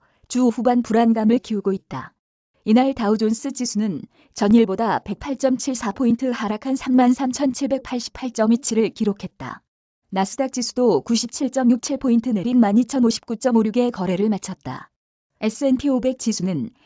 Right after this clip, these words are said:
이십사 점 칠삼 포인트 하락한 사천백이십구 점 칠구에 마감했다. 전기차 업계의 대장주인 테슬라는 최근 가격이나 치킨 게임을 벌이면서 마진이 줄고 있다.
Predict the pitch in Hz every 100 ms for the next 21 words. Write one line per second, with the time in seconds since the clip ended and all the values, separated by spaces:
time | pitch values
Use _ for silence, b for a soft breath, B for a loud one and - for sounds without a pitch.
0 | b - 214 233 - 214 - 262 254 294
1 | 277 254 226 226 226 262 240 214 208 -
2 | 269 220 190 262 240 240 214 - - 220
3 | 269 254 262 254 233 226 165 170 202 185
4 | - 139 110 _ _ _ _ _ - 220
5 | 220 233 285 247 - 240 233 233 156 196
6 | 262 254 247 262 254 262 - 220 180 156
7 | - _ _ - 208 214 247 127 _ _
8 | _ 214 233 220 247 233 220 - 240 233
9 | 233 226 233 214 180 156 147 165 135 -
10 | b b 185 185 233 262 220 202 190 -
11 | 127 120